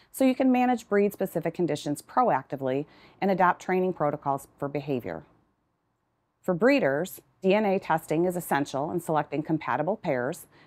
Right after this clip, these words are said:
clearing dogs of specific genomic variants or mutations, and ensuring healthier puppies with increased genetic diversity.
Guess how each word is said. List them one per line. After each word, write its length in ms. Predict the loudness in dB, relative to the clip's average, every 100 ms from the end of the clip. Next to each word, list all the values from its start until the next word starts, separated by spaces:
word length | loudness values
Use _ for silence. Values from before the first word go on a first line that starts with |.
| _ -4
clearing 380 | 2 4 4
dogs 320 | 6 4 4 -2
of 80 |
specific 500 | -14 -18 -4 -2 -2
genomic 400 | 0 0 2 0 0
variants 520 | -2 -2 -4 -4 -2
or 60 |
mutations, 760 | -2 -2 -2 -4 -2 -4 -4 -10 _ _ _ 2
and 100 | 2
ensuring 440 | 2 0 2 2
healthier 400 | 2 2 2 -2
puppies 420 | -2 -2 -2 -4
with 120 | -6
increased 480 | -2 -4 -2 -6 -4
genetic 380 | -2 -2 -2 -6
diversity. 600 | -6 -6 -6 -10 -10